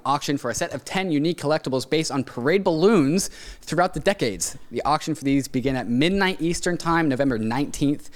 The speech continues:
and will run through the thirtieth, and then around ten, uh, A M Eastern Time on November twenty-fifth. That is tomorrow, uh, today for you, the listener. During the Macy's Day Thanksgiving Parade, people will be able to claim one of nine thousand five hundred free N F Ts and also enter a sweepstakes to win ten thousand dollars.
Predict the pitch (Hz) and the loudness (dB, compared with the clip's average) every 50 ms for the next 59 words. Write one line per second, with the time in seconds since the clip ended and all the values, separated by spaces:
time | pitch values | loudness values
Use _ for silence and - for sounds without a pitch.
0 | - - - - 117 107 107 123 - - - 120 113 98 - - 139 135 127 110 | -14 -12 -6 -4 -2 -2 0 0 0 0 0 0 0 -2 -2 0 0 0 2 0
1 | 104 104 104 - 110 110 98 127 127 123 113 113 107 104 104 - - - - 160 | -2 -2 -4 -4 -4 -4 -2 -2 -2 -2 -2 -2 -2 -4 -4 -6 -6 -4 -2 0
2 | 160 156 156 147 - - - - - - - - 131 123 117 117 113 - 120 131 | 0 0 -2 -4 -8 -12 -16 -18 -18 -18 -8 -4 -2 0 0 0 -2 -2 -2 0
3 | 139 135 127 123 127 - - 143 151 165 - - 151 135 - 123 120 113 110 110 | 0 0 0 0 -2 -2 0 2 2 2 2 2 0 -2 -2 -2 -2 -2 0 0
4 | 113 107 127 127 120 110 104 - - 131 113 98 - - - 143 123 113 - - | 0 0 0 0 0 0 -2 -2 -4 -4 -4 -4 -4 -2 0 0 0 -2 -4 -2
5 | 120 113 117 117 92 113 113 107 104 98 - - - 110 95 95 95 98 98 113 | -2 -2 0 0 -2 -2 0 0 -2 -4 -6 -6 -6 -6 -4 -4 -2 -2 0 0
6 | 147 135 98 98 92 87 95 123 143 - - - - - - - - 98 92 - | 0 0 0 -2 -2 0 0 -2 -2 -4 -8 -18 -20 -20 -12 -6 -4 -4 -2 -4
7 | - 107 101 156 196 156 139 143 - 123 117 120 131 127 110 107 120 156 - - | -4 -2 0 2 2 2 0 -2 -2 -2 0 2 2 2 2 2 0 0 0 0
8 | 104 98 101 104 - - - - - - 180 220 233 220 202 190 196 190 - 180 | -2 -2 -4 -6 -8 -12 -18 -4 0 2 4 4 4 2 2 2 2 2 0 0
9 | 165 - 165 160 160 165 151 147 - 143 143 135 - 131 123 117 - 135 143 139 | 0 2 2 2 2 2 0 0 0 -2 -2 -2 0 0 -2 0 -2 -2 -2 -2
10 | 127 123 123 127 113 127 127 120 120 113 113 - - 139 131 123 120 113 113 117 | 0 0 -2 -2 -2 -2 -2 -2 -2 -2 -4 -2 -2 0 0 0 0 0 0 0
11 | 139 156 160 165 110 127 123 117 110 120 - 135 131 147 160 160 147 147 139 135 | 2 2 2 2 0 0 0 0 -2 -2 -2 -2 0 0 0 0 0 0 0 -2
12 | - 127 120 - 120 113 107 - - - 226 262 240 190 156 135 139 131 - - | -4 -4 -4 -4 -2 -2 -4 -2 0 2 2 2 2 2 0 0 -2 -4 -6 -4
13 | - 123 117 113 - - - 120 - - 117 120 120 - 120 113 113 - 117 107 | 0 0 0 0 -2 -4 -6 -6 -4 -4 -4 -4 -2 -2 -2 -2 -2 -4 -4 -4
14 | 107 107 101 95 101 - - 139 135 - 135 127 117 - 107 107 123 120 - 127 | -4 -4 -4 -4 -4 -2 0 0 0 0 -2 -4 -4 -4 -4 -2 -2 -2 0 -2
15 | 120 107 120 117 113 113 110 85 76 80 - - - | 0 0 0 0 -2 -2 -4 -6 -6 -8 -8 -10 -10